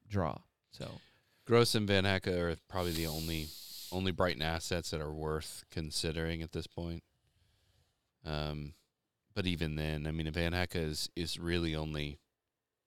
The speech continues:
Speaker 2: worth considering 'cause he's a
Speaker 1: It's
Speaker 2: four oh.
Speaker 1: because he's four oh, right.
Speaker 2: Yeah. And that's where I say I think Pascal Gross is just too expensive. I, I, I, I have Pedro Neto in my team,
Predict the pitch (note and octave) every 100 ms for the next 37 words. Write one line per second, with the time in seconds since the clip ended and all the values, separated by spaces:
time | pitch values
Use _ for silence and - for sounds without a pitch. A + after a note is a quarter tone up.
0 | _ _ _ _ _ _ _ - F#2 E2
1 | F2 E2 E2+ D#2+ D#2 D#2 D#2 A#2+ A2+ F2
2 | B2 D#2+ A2+ G#2+ G2+ G2 - D#2+ B1 A1+
3 | - E2+ E2 D#2 - _ _ _ _ _
4 | _ _ _ - - - B2 B2+ - B2
5 | G2 F#2 - F#2+ F2 F2 G2+ F2+ - F2
6 | - E2 D#2+ D#2+ - E2 E2 - D#2+ D2+
7 | - D#2+ - D2+ D2 - - - - -
8 | - G#2 A2 A2+ F#2+ G#2 - G2 A2+ G#2+
9 | G#2+ G2 F2 - G2 F2 E2+ E2 - E2+
10 | D#2+ D#2+ D2+ - E2+ D#2+ D#2+